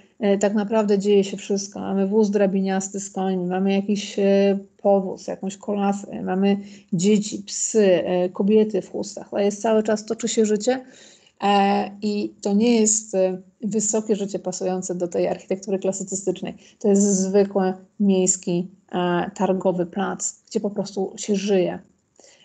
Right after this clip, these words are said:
E, także ta kwestia reprezentacji, em, jest przesunięta zdecydowanie na tą tkankę, powiedziałabym, nieożywioną, na architekturę. No właśnie, następna sprawa to właściwie kto mógł tworzyć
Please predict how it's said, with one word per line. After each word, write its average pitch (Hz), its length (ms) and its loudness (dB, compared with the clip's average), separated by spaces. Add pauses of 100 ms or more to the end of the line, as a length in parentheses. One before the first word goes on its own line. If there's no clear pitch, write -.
E, 190 240 2
także 208 300 0
ta 202 100 2
kwestia 262 360 2
reprezentacji, 208 920 -2 (380)
em, 190 680 0
jest 214 280 2
przesunięta 196 520 0
zdecydowanie 190 920 -2 (200)
na 175 300 0
tą 175 220 -6
tkankę, 180 420 -2
powiedziałabym, 196 500 2
nieożywioną, 185 720 4 (300)
na 202 80 0
architekturę. - 600 -4 (2250)
No 311 180 8
właśnie, 220 420 0
następna 311 520 0
sprawa 190 480 -2 (260)
to 208 80 -2
właściwie 233 360 -2
kto 247 240 -2
mógł 233 340 -2 (160)
tworzyć - 680 -4